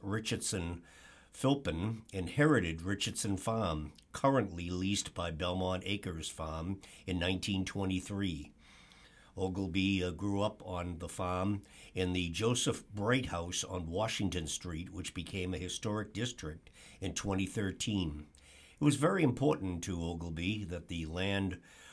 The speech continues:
would always be for farming, which is why in two thousand three she put an agricultural preservation restriction on the land with the Belmont Land Trust and the American Farmland Trust. Ogilby's, uh,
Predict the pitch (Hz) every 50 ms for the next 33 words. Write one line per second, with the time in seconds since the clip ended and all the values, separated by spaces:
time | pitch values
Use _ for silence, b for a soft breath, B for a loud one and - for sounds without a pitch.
0 | B B - 92 92 95 95 104 110 107 104 90 80 82 98 95 98 98 95 -
1 | - 87 82 - - 110 104 104 101 95 87 78 78 82 90 95 104 92 92 -
2 | 104 90 78 92 90 92 95 98 95 92 95 90 - - 120 107 - 110 107 117
3 | 110 92 101 95 - - - 127 131 127 98 92 98 104 98 B B B B B
4 | B B - 131 123 - - 151 147 143 127 117 117 123 127 123 120 113 - -
5 | 123 139 139 - - 127 117 113 113 104 - - 117 120 113 107 101 98 117 117
6 | 120 - - 104 95 95 98 92 - - - 139 139 139 - - 101 87 85 85
7 | 80 78 78 78 78 78 78 80 90 98 98 - B B B B B B B B
8 | B - 107 95 95 85 90 101 107 110 107 107 107 98 92 98 101 101 110 113
9 | 107 110 - - 113 107 113 - - - - - 92 92 90 87 87 87 87 87
10 | 87 95 107 113 117 113 - 120 113 104 107 - 117 117 113 110 101 92 87 85
11 | 82 80 76 - - 92 85 78 73 - - - - - - - - B B B
12 | B B B B B B B B B B B 98 98 95 95 98 101 98 90 98
13 | 98 98 95 90 - - 104 90 85 87